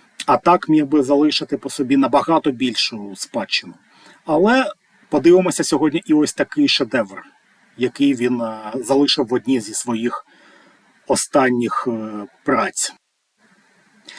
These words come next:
Отже, бачимо, гра перейшла в ендшпіль. І який, е, рух робить Леонід Штейн? Здавалося б, жертвує, е, свою туру ні за що.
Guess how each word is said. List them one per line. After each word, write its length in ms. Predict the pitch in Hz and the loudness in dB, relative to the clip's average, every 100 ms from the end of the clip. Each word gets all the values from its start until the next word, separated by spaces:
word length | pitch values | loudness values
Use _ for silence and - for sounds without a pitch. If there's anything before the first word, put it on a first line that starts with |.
| - - - | -20 -10 -2
Отже, 300 | 185 190 185 - | 2 4 2 2
бачимо, 460 | 143 180 - 151 | 2 2 4 2
гра 200 | 123 156 | 4 2
перейшла 480 | 139 147 143 - 151 | 2 2 2 2 0
в 80 | - - | 0 0
ендшпіль. 480 | 185 220 - 214 202 - _ _ _ _ _ _ _ _ _ _ _ | 2 4 4 0 0 -4 _ _ _ _ _ _ _ _ _ _ _
І 200 | - 202 - | -2 -2 -2
який, 560 | 147 151 - 175 170 160 | -2 0 4 4 6 2
е, 800 | 156 151 151 147 147 147 143 147 _ _ _ _ | 4 2 0 0 0 0 0 -4 _ _ _ _
рух 360 | 151 143 175 - | 0 4 4 4
робить 500 | 139 135 131 - - _ | 2 2 0 -2 -14 _
Леонід 420 | 123 127 123 127 - | -4 0 0 0 -2
Штейн? 360 | - 113 85 - _ _ _ _ _ - - - _ _ _ _ - - | -6 -6 -8 -16 _ _ _ _ _ -4 -4 -4 _ _ _ _ -14 -10
Здавалося 600 | 101 131 143 160 - 139 | -2 4 6 4 2 0
б, 60 | |
жертвує, 640 | 127 147 160 - 165 165 165 | 2 4 2 2 0 2 -2
е, 1040 | 160 160 156 156 302 302 302 294 294 294 | -8 -10 -10 -10 -8 -8 -6 -6 -6 -10
свою 400 | - - 139 143 | -8 0 2 2
туру 300 | 135 143 151 | 0 0 2
ні 120 | 147 | 0
за 120 | 143 151 | -2 -4
що. 320 | - 202 | -2 -2